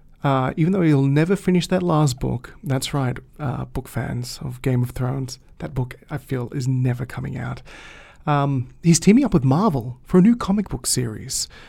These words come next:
So the Game of Writer Th-, uh, Game of Thrones writer said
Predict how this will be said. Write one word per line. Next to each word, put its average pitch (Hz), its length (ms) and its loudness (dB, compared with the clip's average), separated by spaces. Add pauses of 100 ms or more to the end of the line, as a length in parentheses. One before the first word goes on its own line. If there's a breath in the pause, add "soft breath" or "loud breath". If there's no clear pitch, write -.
(220 loud breath)
So - 140 -8
the 143 60 -2
Game 160 160 6
of 170 160 0
Writer 135 180 4
Th-, 147 240 -4
uh, 139 220 2
Game 160 260 4
of 196 80 0
Thrones 156 260 2
writer 143 320 2
said 143 400 2